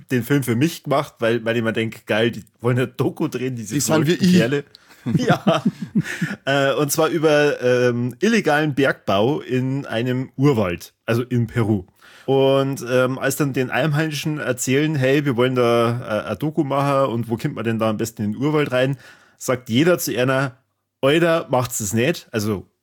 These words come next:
Speaker 1: O-Ton. Ähm, da <laughs> ist, äh, der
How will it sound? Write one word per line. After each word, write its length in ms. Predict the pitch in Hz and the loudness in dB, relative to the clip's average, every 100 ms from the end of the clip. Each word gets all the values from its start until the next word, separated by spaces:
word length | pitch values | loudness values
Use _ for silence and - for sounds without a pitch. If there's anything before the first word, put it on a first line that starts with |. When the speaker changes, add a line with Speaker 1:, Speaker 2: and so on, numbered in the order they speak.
| _ 127 | _ -6
Speaker 1:
O-Ton. 480 | 143 156 151 165 - - - - - | -6 -4 -4 -4 -10 -20 -20 -18 -2
Ähm, 520 | 123 123 123 123 135 - | 0 2 2 4 2 4
da 180 | 123 - | 2 4
<laughs> 20 | |
ist, 440 | 131 131 370 - | 4 4 2 2
äh, 460 | 120 117 117 113 110 - | 0 2 2 2 0 -2
der 540 | 120 110 107 104 98 | 0 2 2 2 0